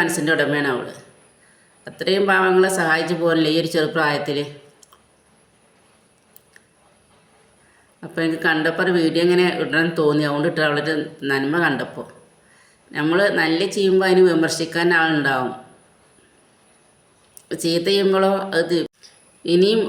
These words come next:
ഒരുപാട്, ഒരുപാട് പാവങ്ങളെ മുമ്പിലേക്ക് അവൾ എത്തിപ്പെടട്ടെ. അതുപോലെ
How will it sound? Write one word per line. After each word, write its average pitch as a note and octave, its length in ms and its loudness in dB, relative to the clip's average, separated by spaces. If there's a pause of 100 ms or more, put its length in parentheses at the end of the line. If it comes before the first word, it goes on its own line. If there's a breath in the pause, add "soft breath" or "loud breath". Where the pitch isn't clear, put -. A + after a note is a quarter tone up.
ഒരുപാട്, G3 440 0
ഒരുപാട് F#3+ 360 0 (120)
പാവങ്ങളെ E3+ 560 2
മുമ്പിലേക്ക് D#3+ 560 0
അവൾ D3+ 200 0
എത്തിപ്പെടട്ടെ. C#3 600 -8 (540 loud breath)
അതുപോലെ F3 320 0